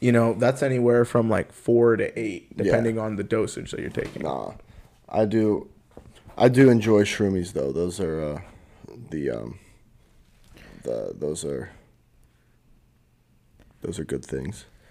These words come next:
Speaker 1: Yeah. Would you ever take D M T?
Speaker 2: Oh no, that, no, never D M T. I, 'cause I knew a kid from my high school who he took D M T, and then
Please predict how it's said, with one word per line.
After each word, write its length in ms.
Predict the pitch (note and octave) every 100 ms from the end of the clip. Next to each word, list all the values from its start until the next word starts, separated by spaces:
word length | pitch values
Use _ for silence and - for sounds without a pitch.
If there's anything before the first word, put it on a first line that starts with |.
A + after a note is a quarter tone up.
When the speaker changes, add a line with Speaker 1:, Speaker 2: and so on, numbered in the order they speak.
| -
Speaker 1:
Yeah. 140 | C#3+ C3+
Would 200 | B2+ C3
you 420 | D#3+ D#3+ D#3 D3
ever 200 | B2+ C3+
take 220 | C#3 B2
D 120 | A#2+
M 120 | A#2
T? 280 | G#2+ A#2+ D#3+ - _ _ _
Speaker 2:
Oh 180 | - F2
no, 280 | D#2+ C2+ B1
that, 400 | A#1+ E2+ D2+ -
no, 200 | D2+ C#2
never 300 | C#2 D2+ D2
D 180 | C#2 C2+
M 120 | C#2
T. 280 | - D2 E2 _ - - -
I, 160 | B2+ C3
'cause 160 | C3
I 160 | B2 D3
knew 200 | D3 D3+
a 60 | C#3+
kid 440 | - C#3+ C3 B2 - -
from 160 | - B2
my 140 | A#2+
high 220 | A2+ A#2+ B2
school 360 | - A#2+ A2+
who 160 | G#2+ A2+
he 80 | A2+
took 300 | - A2+ -
D 140 | A2+
M 120 | G#2+
T, 360 | G#2 A#2+ G#2+ G#2 - - - - - -
and 180 | G#2 G#2+
then 520 | G#2+ G#2 G#2 G2+ -